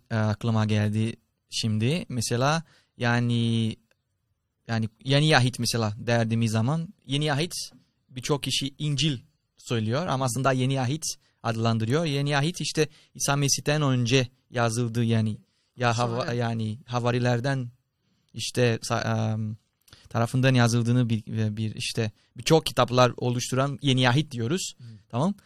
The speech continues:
Speaker 2: İsa
Speaker 1: Aa, o
Speaker 2: Mesih'ten sonra.
Speaker 1: İsa Mesih'ten sonra, aynen öyle. İşte, aa, yani biz işte yetmiş yılında,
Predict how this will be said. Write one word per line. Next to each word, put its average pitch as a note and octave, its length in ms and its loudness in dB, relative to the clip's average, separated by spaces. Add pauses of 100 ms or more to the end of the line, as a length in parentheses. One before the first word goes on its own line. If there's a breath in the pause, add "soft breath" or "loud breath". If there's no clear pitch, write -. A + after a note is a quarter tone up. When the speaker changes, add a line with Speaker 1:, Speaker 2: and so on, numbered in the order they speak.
(300 soft breath)
Speaker 2:
İsa A#2+ 100 2
Speaker 1:
Aa, B2 220 6
o D#3 200 0
Speaker 2:
Mesih'ten A3 220 -6
sonra. F#3+ 460 -12
Speaker 1:
İsa C#3 240 -2
Mesih'ten C3 340 -2
sonra, C3+ 420 2
aynen B2 340 2
öyle. A2 240 -2 (280 loud breath)
İşte, C3+ 440 0
aa, C3 460 4 (240)
yani C#3+ 360 2
biz F3 300 0 (100)
işte D#3 260 0
yetmiş E3+ 580 2
yılında, C3+ 560 0